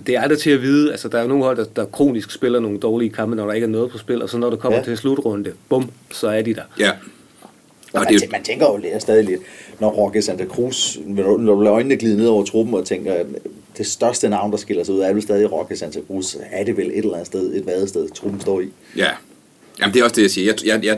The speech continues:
Speaker 3: jeg tror ikke, jeg tror ikke, at, og jeg tror også godt, de selv er klar over det. Jeg tror ikke, de, at det her, det er nu. Det er nu, at der skal, hvad skal vi sige, fundamentet skal støbes til det, der ligesom skal være den næste generation, det næste store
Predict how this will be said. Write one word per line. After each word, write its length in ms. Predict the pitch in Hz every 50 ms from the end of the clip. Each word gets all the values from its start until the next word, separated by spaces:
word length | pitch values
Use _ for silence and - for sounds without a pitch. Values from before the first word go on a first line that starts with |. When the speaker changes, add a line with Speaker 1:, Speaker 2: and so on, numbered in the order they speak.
| 92
Speaker 3:
jeg 100 | 104 110
tror 220 | - - 131 120 110
ikke, 240 | 117 123 123 107 92
jeg 100 | 107 -
tror 220 | - 120 120 117
ikke, 320 | 117 123 123 120 104 -
at, 240 | - 92 87 - -
og 80 | - 92
jeg 80 | 95
tror 100 | - 113
også 120 | 107 104 -
godt, 160 | 101 95 -
de 60 | 87
selv 160 | - - 95
er 40 | 80
klar 140 | - - 90
over 100 | 82 80
det. 60 | 78 92
Jeg 80 | 92
tror 180 | - - 104 101
ikke, 140 | 104 107 110
de, 420 | - 98 95 92 87 85 85 -
at 140 | 78 - -
det 160 | 98 92 92
her, 120 | 98 87
det 100 | - 98
er 40 | 92
nu. 140 | 92 92 92
Det 140 | 92 104 98
er 40 | 98
nu, 300 | 104 113 123 123 123 123 - - - - - - - - - -
at 120 | - -
der 100 | 104 92
skal, 260 | - - - 92 190
hvad 140 | 185 - 87
skal 160 | - - -
vi 40 | -
sige, 180 | - 190 190 92 95
fundamentet 520 | 101 95 95 92 95 101 113 107 82 82
skal 160 | - - -
støbes 340 | - - - 98 95 101 101
til 180 | - - - -
det, 100 | 98 95
der 80 | 95
ligesom 220 | 90 95 92 101 92
skal 200 | - - 90 82
være 120 | 85 82
den 100 | - 90
næste 260 | 90 98 104 98 87
generation, 520 | 78 90 82 82 80 78 - 101 90 85 -
det 80 | 90
næste 500 | 87 87 92 98 104 101 - 92 82 80
store 460 | - - - 92 87 87 90 87 87